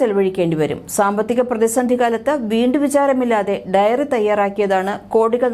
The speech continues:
നഷ്ടപ്പെടാൻ കാരണം. സമാന അബദ്ധമാണ് സ്പീക്കർ ഷംസീറിനും പറ്റിയിട്ടുള്ളത്. ഇരുപതിനായിരം ഡയറിയാണ് നിയമസഭ പുറത്തിറക്കുന്നത്. പുതിയ മന്ത്രിമാരുടെ പേര് ഉൾപ്പെടുത്തി നിയമസഭ ഡയറി വീണ്ടും ഇറങ്ങുമോ എന്ന് ഇനി കണ്ടറിയേണ്ടതുണ്ട്.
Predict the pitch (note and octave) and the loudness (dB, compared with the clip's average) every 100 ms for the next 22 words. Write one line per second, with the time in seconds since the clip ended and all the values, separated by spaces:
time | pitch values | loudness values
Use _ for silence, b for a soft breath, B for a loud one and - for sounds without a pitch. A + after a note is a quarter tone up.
0 | G3 G3 G3 F#3+ F3 F3 D#3+ B2 E2 - | -4 -8 -4 -2 -2 -4 -4 -4 -8 -12
1 | - B B B B - B3 B3+ D4 F#4 | -16 B B B B -2 0 2 0 0
2 | B3 A3+ A#3 A#3+ G#3+ B3+ - - A3+ A3+ | -2 -4 -4 -4 -2 -2 -4 -4 -2 -2
3 | G#3 G#3+ A3 A#3 B3+ G#3 B3 B3 G3 F3 | -2 -2 -2 0 0 0 -2 -2 -2 -2
4 | E3+ D3+ A#2 - - G3 G3+ A3+ A#3+ B3+ | 0 0 -2 -4 -2 0 2 0 2 0
5 | C4 A#3+ A#3 A3+ A3+ C4+ C#4+ A#3+ A#3 A#3 | 0 0 0 0 0 0 -2 0 -2 -2
6 | G#3+ A3 G3+ F3+ F3+ E3+ D#3+ D#3+ - - | -2 -2 -2 -2 -2 -2 -2 -2 -4 -6
7 | B B B B - C4 E4+ E4+ C#4 C4+ | B B B B -2 0 2 2 2 0
8 | C4 A#3+ A#3+ A#3+ A3+ A3+ A3 A3 A3 C4+ | 0 0 0 2 2 2 0 0 -2 -2
9 | C#4 A3+ A3 A3+ A3+ A3+ A3 G#3+ A#3 A3 | -2 -2 -2 -2 0 0 2 2 0 0
10 | G#3+ A3 A#3 A3+ G#3 G#3+ A3 A3+ A3 A3+ | 0 -2 0 0 2 2 2 0 0 -2
11 | E4+ A#3 G#3 G3+ F#3 F3+ E3 D3 D3 - | -2 0 -2 0 -2 0 0 0 -2 -4
12 | C#3+ C#3+ | -4 -4